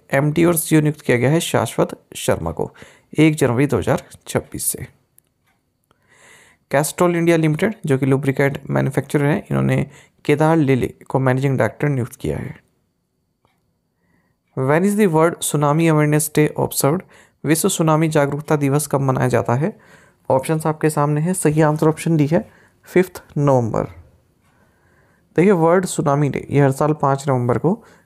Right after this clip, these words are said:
मनाया जाता है और दो हज़ार चौबीस में इसका थीम रहेगा Empowering the Next Generation with the Lessons of the two thousand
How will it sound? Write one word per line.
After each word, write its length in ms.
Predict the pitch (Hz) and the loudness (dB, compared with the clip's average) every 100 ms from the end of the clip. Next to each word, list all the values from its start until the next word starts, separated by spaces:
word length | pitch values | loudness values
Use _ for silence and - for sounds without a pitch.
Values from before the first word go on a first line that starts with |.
| _ | _
मनाया 320 | 143 127 123 139 | -2 0 2 4
जाता 260 | 151 156 | 2 2
है 100 | 170 | 2
और 140 | 185 175 | 4 4
दो 160 | 156 | 2
हज़ार 200 | 151 165 | 4 2
चौबीस 380 | 160 147 151 151 | 2 2 2 0
में 40 | |
इसका 200 | 160 - | -2 0
थीम 260 | 165 156 151 | 0 0 2
रहेगा 340 | 135 120 143 208 - - - - | 2 2 0 -4 -12 -20 -20 -2
Empowering 600 | 151 151 160 165 180 180 | 0 2 2 2 2 2
the 180 | 180 139 | 0 2
Next 280 | 147 - 151 | 0 0 -2
Generation 480 | 147 147 165 170 | 2 2 2 0
with 140 | 147 143 | 0 2
the 120 | 143 | 4
Lessons 380 | 131 131 156 156 131 | 2 2 0 0 0
of 100 | 135 | -2
the 60 | 135 | -2
two 140 | 151 139 | -2 0
thousand 260 | 127 123 | 0 0